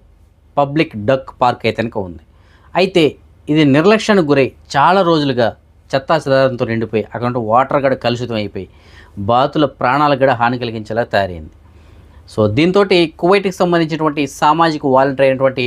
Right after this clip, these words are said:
భూ జర్రా గారికి ఈ సమాచారం అయితే అందింది. ఆయన, ఆయన యొక్క బృందంతో అక్కడికి చేరుకొని ఆ పరిసరాలన్నీ కూడా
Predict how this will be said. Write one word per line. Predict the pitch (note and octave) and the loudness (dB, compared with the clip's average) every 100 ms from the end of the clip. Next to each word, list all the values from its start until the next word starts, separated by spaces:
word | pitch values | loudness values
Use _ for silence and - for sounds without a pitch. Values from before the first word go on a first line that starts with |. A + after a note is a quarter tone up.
| A#2+ - - - - A#2+ | -6 -10 -20 -20 -8 2
భూ | F3 D#3 | 2 2
జర్రా | C3 C3 C#3+ | 2 2 2
గారికి | C3 B2+ D#3 B2 - _ _ - | 2 0 0 -2 -4 _ _ -6
ఈ | B2 B2 | -4 -2
సమాచారం | A#2+ C3+ C3 B2+ | 0 0 0 0
అయితే | A#2 A2+ | -2 -2
అందింది. | A#2 B2+ G3 - | 0 0 -2 0
ఆయన, | B2+ A#2+ A2+ G#2+ | 0 2 0 0
ఆయన | B2 A#2+ | 0 0
యొక్క | A#2 A2 | 0 -2
బృందంతో | A2+ B2+ D3 C#3+ C3 | -2 -2 0 0 0
అక్కడికి | A2 G#2 B2 | -2 -4 -2
చేరుకొని | A2+ C3 D#3+ - - - - G2+ | -2 -2 -4 -6 -20 -20 -8 -4
ఆ | G2+ | -2
పరిసరాలన్నీ | A2+ B2 D3 B2+ A#2+ | -2 0 0 2 0
కూడా | A#2 | 0